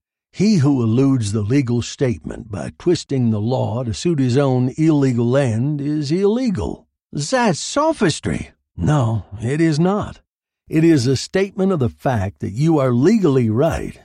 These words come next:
and morally wrong, and you know it. Frankly, you are expanding at a rate that will bring on a state of war, and you know it.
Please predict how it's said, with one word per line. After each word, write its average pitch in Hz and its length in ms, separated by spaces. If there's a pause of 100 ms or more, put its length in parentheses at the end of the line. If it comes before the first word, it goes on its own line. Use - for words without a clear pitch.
and 110 360
morally 156 520
wrong, 139 720
and 143 260
you 220 160
know 220 440
it. 62 200 (580)
Frankly, 104 680
you 180 300
are 131 120
expanding 127 680
at 110 80
a 107 80
rate 127 340
that 117 140
will 98 140
bring 143 340
on 143 180
a 110 60
state 151 320
of 101 80
war, 131 420
and 143 180
you 202 120
know 220 400
it. 57 200